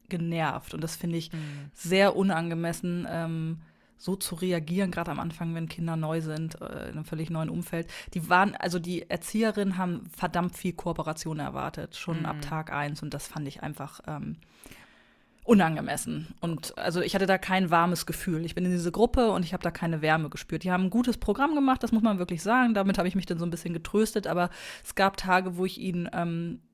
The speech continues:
Speaker 1: eher geholt habe oder später gebracht habe, als ich's so für mich hätte wollen. Weil ich
Speaker 2: Mhm.
Speaker 1: gedacht habe, „Och, ich könnte jetzt vielleicht noch einen langen Spaziergang machen“, aus dem Grund. Und das darf ja eigentlich nicht sein.
Speaker 2: Ja.
Speaker 1: Man soll ja gerade so Zeit für sich auch nehmen, ne?
Speaker 2: Mhm.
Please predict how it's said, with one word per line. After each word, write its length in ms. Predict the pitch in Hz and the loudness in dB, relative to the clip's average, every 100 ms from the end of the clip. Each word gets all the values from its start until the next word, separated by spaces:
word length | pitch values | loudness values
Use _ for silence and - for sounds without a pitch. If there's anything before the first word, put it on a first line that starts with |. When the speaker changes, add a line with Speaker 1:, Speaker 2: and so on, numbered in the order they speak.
| _ - | _ -4
Speaker 1:
eher 320 | 185 196 185 | 0 0 0
geholt 420 | 170 175 220 226 | -2 4 4 4
habe 160 | 196 - | -2 -4
oder 240 | 175 175 | -4 -4
später 380 | - 190 196 175 | -2 -2 -2 -4
gebracht 480 | 165 180 180 - 196 | -6 -6 -6 -6 -4
habe, 260 | 180 - - - - - _ _ | -4 -4 -12 -16 -20 -20 _ _
als 180 | 185 180 | -2 0
ich's 240 | 180 - - | -2 -4 -6
so 120 | 175 | -6
für 160 | 160 180 | 0 4
mich 360 | 190 214 - - _ - | 4 4 0 -14 _ -14
hätte 500 | 170 185 185 170 160 | -8 -6 -4 -4 -2
wollen. 360 | 180 233 294 349 392 - _ | 0 2 0 -2 -8 -14 _
Weil 120 | 180 165 | -8 -6
ich 60 | |
Speaker 2:
Mhm. 40 | 175 | -4
Speaker 1:
gedacht 160 | 170 | -4
habe, 120 | 170 - | -4 -4
„Och, 100 | 180 | -6
ich 100 | - | -6
könnte 180 | 175 | -2
jetzt 140 | 165 165 | -2 -2
vielleicht 200 | 175 175 | -4 -2
noch 60 | |
einen 80 | 170 | -2
langen 180 | 165 170 | -2 -2
Spaziergang 480 | - 160 220 214 208 | -4 -4 -2 0 0
machen“, 300 | 190 190 - _ 214 - | 0 -2 -6 _ -16 -2
aus 180 | 170 165 | -2 0
dem 200 | 180 170 | 0 0
Grund. 240 | - 156 | -2 -2
Und 100 | 156 | -2
das 140 | 170 - | -4 0
darf 180 | 170 165 | -2 0
ja 100 | 151 | -4
eigentlich 280 | 147 151 | -4 -6
nicht 160 | 147 - | -8 -8
sein. 260 | 147 143 180 | -6 -4 -4
Speaker 2:
Ja. 380 | 175 175 170 160 | -4 -4 -6 -6
Speaker 1:
Man 100 | 165 | 0
soll 100 | 170 | 2
ja 100 | 165 | 2
gerade 380 | - 156 170 165 | 2 2 2 0
so 240 | 147 156 | -4 -8
Zeit 300 | 156 - 165 | -8 -6 -6
für 120 | 165 156 | -4 -8
sich 260 | 160 - | -8 -10
auch 100 | 147 | -10
nehmen, 300 | 151 160 170 | -10 -6 -4
ne? 60 | 165 | -4
Speaker 2:
Mhm. 160 | 160 | -6